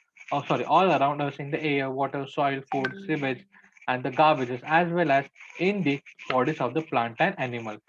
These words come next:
including the humans. The some microorganisms are, uh, sol-, so, uh, soli-, solitary, and that is they have, or they live, uh, they, uh, they live singly. Uh,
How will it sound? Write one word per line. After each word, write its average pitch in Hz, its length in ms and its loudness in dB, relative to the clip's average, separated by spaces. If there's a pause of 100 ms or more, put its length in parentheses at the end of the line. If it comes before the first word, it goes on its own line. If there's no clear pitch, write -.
(200)
including 214 460 0
the 175 100 2
humans. 147 500 -2 (720)
The 170 100 2
some 226 340 4
microorganisms 175 920 2
are, 165 240 6 (300)
uh, 143 420 2
sol-, 147 260 0 (140)
so, 151 140 -2
uh, 135 500 -2
soli-, 151 360 0 (500)
solitary, 147 540 0 (540)
and 143 180 2
that 196 200 4
is 139 160 0 (640)
they 196 160 6
have, 135 300 4 (320)
or 143 140 0
they 185 180 2
live, 135 260 -2 (320)
uh, 139 200 2
they, 165 160 2
uh, 147 180 0
they 175 140 4
live 147 180 0
singly. 123 560 -4 (480)
Uh, 123 360 4